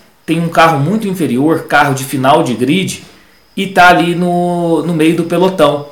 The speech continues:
Então os outros carros, é, a princípio vão engolir ele, né? E foi o que aconteceu hoje. Tanto é que depois o Giovinazzi teve uma punição de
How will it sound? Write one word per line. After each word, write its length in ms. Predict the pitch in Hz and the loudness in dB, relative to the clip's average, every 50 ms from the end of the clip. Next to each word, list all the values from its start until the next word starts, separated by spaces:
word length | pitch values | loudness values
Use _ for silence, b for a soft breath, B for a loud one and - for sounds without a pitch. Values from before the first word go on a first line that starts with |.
| - _ - | -18 _ -10
Então 360 | 151 147 139 - 156 165 180 | -10 -6 -2 0 0 0 0
os 120 | 175 139 | 0 0
outros 300 | 160 165 165 170 170 165 | 0 0 -2 -2 -4 -4
carros, 480 | - - 151 143 151 156 175 - - - b b b b b b b b - | -2 2 2 2 2 2 0 -6 -8 -10 b b b b b b b b -2
é, 260 | - 147 143 139 143 | 2 4 6 6 6
a 80 | 139 143 | 6 4
princípio 560 | 143 165 156 156 143 - - 165 160 - 156 | 4 2 0 0 0 -2 -2 -2 -4 -4 -2
vão 300 | 139 160 165 175 185 185 | 0 2 2 2 2 0
engolir 540 | 196 202 190 226 208 165 160 208 226 214 156 | 0 0 2 2 2 2 2 2 2 4 4
ele, 280 | 139 131 123 113 113 | 4 2 2 2 0
né? 280 | 117 127 147 170 - B B B B B B B | 0 0 0 -2 -2 B B B B B B B
E 100 | - 151 | -10 -6
foi 160 | 139 156 165 | -2 0 0
o 60 | 170 | 0
que 100 | 170 196 | 2 0
aconteceu 640 | 190 190 185 190 180 190 185 185 - 180 180 190 185 | -2 -2 -2 -4 -2 -2 -2 -2 0 2 4 4 4
hoje. 440 | 160 135 131 120 110 - - - - _ _ - | 4 4 2 2 0 -4 -8 -14 -20 _ _ -2
Tanto 240 | - 160 160 - 143 | -2 -2 0 2 0
é 100 | 147 147 | 0 0
que 100 | 156 165 | 0 -2
depois 500 | 151 175 170 - 135 143 147 143 143 143 | -4 -4 -4 -4 -2 -2 -2 -2 -4 -6
o 60 | 135 | -4
Giovinazzi 540 | 131 147 147 151 160 131 123 127 123 123 127 | -2 -2 -2 -2 0 0 0 0 0 -2 -4
teve 180 | 143 131 131 | -6 -6 -6
uma 120 | 143 143 135 | -6 -8 -6
punição 440 | 156 160 156 147 - 143 139 143 | -6 -6 -6 -4 -4 -4 -4 -4
de 260 | 139 139 156 151 143 | -2 -2 -4 -4 -4